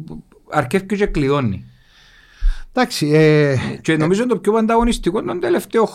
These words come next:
Speaker 1: χρόνο, ας
Speaker 2: είναι
Speaker 1: πούμε.
Speaker 2: ανταγωνιστικό για τον λόγο ότι οι έξι ομάδες που βρίσκονται αυτή τη στιγμή, για μένα, ε, ε, ε, είναι μικρές οι διαφορές τους. Είναι
Speaker 1: Μμμ.
Speaker 2: μεγάλες οι διαφορές. Και είδα-,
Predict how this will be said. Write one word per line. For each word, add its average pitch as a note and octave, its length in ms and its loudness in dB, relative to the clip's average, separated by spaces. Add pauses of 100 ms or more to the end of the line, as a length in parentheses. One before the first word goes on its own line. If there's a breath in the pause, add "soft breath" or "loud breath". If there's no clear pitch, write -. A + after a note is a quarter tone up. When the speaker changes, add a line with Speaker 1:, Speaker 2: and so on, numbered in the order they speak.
Speaker 1:
χρόνο, F#3+ 220 4 (100)
ας B2 100 -4
Speaker 2:
είναι C3+ 80 -2
Speaker 1:
πούμε. E3 180 2
Speaker 2:
ανταγωνιστικό F3 880 0
για D#3+ 200 0
τον B2 140 -2
λόγο B2+ 200 -2 (100)
ότι D3 380 -2
οι C3 120 2
έξι D3 360 -2
ομάδες C#3+ 380 0
που A#2+ 120 -6
βρίσκονται B2 440 -6
αυτή B2 220 -6
τη B2+ 100 -4
στιγμή, A#2+ 560 -6 (460)
για A2+ 200 -2
μένα, F3 440 -2
ε, C3+ 120 -8
ε, B2+ 460 -4
ε, - 80 -10
είναι C3 240 -4
μικρές C3+ 460 -2
οι D#3 60 -2
διαφορές G#2 440 -6
τους. - 280 -20 (160)
Είναι C3 100 -2
Speaker 1:
Μμμ. C#3+ 60 0
Speaker 2:
μεγάλες A#2 360 0
οι A#2 60 -6
διαφορές. A2 420 -6
Και F#3 140 -4
είδα-, G3+ 300 2